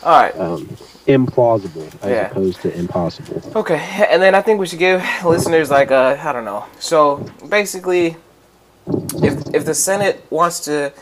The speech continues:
Speaker 1: basically, the, the whole, the whole debate is, uh, that's going on right now is, is introducing new, new witnesses and new evidence, right? So,
Speaker 2: Yeah.
Speaker 1: uh, that's what's going, that's what's going on now. So, if the Senate votes to,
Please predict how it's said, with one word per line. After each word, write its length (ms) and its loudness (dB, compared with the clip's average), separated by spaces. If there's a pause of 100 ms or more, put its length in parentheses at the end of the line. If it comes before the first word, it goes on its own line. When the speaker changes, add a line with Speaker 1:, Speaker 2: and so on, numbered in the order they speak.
(260)
Speaker 1:
basically, 280 -2
the, 120 0
the 100 4
whole, 180 8
the 240 2
whole 180 8
debate 340 6
is, 320 0 (260)
uh, 140 2 (380)
that's 300 -8
going 180 4
on 80 6
right 140 8
now 180 8
is, 140 -4
is 220 -6
introducing 640 -4
new, 280 -2
new 220 -2
witnesses 480 -2
and 120 4
new 120 0
evidence, 680 -2 (380)
right? 260 -8 (540)
So, 420 2
Speaker 2:
Yeah. 140 4 (300)
Speaker 1:
uh, 80 -4 (220)
that's 580 -6
what's 80 -10
going, 360 0 (320)
that's 160 -6
what's 100 -10
going 140 -4
on 140 0
now. 140 -4
So, 480 -4 (340)
if 80 -10
the 80 -10
Senate 280 2
votes 300 0 (120)
to, 400 -4